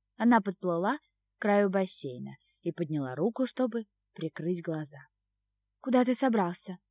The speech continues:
"Я возвращаюсь в Афины". Её сердце сжалось. "Сейчас?" "Скоро.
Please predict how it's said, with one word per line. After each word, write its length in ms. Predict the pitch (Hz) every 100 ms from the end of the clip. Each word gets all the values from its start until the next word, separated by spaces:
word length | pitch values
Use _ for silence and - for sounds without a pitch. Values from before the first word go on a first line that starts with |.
| _ _ _ _ _ _
"Я 240 | - 208 214
возвращаюсь 560 | 214 220 220 233 214
в 40 | 220
Афины". 460 | 214 - 147 123 - _ _ _ _ _
Её 340 | 233 226 202 277
сердце 460 | - 202 196 196
сжалось. 560 | 170 156 131 131 - - _ _ _ _ _ _
"Сейчас?" 720 | - 226 214 208 202 349 - - _ _ _ _
"Скоро. 520 | - 196 180 147